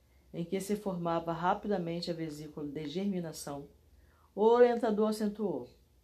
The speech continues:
"O organismo maternal fornecerá todo o alimento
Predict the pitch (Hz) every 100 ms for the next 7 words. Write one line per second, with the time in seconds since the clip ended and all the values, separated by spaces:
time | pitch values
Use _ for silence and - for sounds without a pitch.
0 | _ _ _ _ _ _ _ 165 165 170
1 | 170 180 214 202 190 180 170 180 202 202
2 | 185 175 - 165 170 180 - 214 226 208
3 | 196 175 156 160 170 -